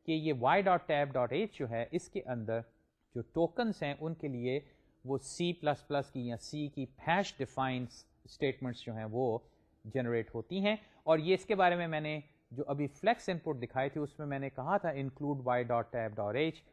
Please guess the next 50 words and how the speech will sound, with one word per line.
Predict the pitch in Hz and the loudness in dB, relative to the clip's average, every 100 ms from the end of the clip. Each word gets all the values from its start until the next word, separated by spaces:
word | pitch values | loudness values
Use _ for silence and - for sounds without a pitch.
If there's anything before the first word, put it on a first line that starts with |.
| _ - | _ -8
وہ | 120 175 | -2 0
اس | 196 202 - | 0 -2 -2
بنا | 127 117 | -2 -2
پہ | 120 131 | -4 -6
کہ | 131 | -6
مجھے | 123 120 123 120 | -6 -4 -4 0
یہ | 190 - | -2 -2
فائل | 117 107 | -4 -4
جو | 107 | -6
ہے | 110 | -4
یہ | 107 104 | -4 -4
درکار | 101 98 123 165 | -6 -2 2 2
ہوگی۔ | 180 170 180 - _ _ _ - | 2 0 -2 -6 _ _ _ -2
البتہ | 180 185 233 254 | 2 4 6 6
جو | 190 170 | 4 2
پارسر | 160 165 - 311 | 4 4 6 6
ہے | 208 165 | 8 4
وہ | 147 160 127 | 2 -2 -2
of | - 120 | -4 -4
course | 113 - 120 | -4 -2 2
Y | 151 147 | 2 4
dot | 135 - | 2 0
tab | 127 120 113 | -2 -2 0
dot | 107 - | -2 -4
C | - 170 190 | -4 -2 0
میں | 202 | 2
ہے۔ | 196 202 - _ _ _ _ - | 2 0 -4 _ _ _ _ 4
اب | 185 180 - - | 4 4 -4 -6
again | 143 156 185 180 | -2 2 2 2
یہ | 156 | -2
نام | 131 117 135 160 175 - | 0 2 4 4 2 -4
کیوں | 180 190 | -2 0
ایسے | 180 - 170 | 0 0 -2
ہے، | 160 156 | 0 0
میں | 147 | -2
ہمیں | 143 143 131 | -2 -2 0
ٹیب | 131 135 143 | 4 4 2
کے | 156 | 0
بارے | 139 127 | 2 2
میں | 120 | 0
آپ | 107 | -4
سمجھ | - 139 143 | -4 -6 -4
گئے | 156 | -4
ہوں | 143 139 | -2 -2
گے، | |
یہ | 127 110 | -2 -2
ٹیبل | 127 117 151 | -2 0 -2
کی | 151 | -2
ایبریویشن | 160 147 139 135 139 143 139 156 139 | -6 -6 -6 -4 -2 0 0 -2 -2
ہے، | 135 | -2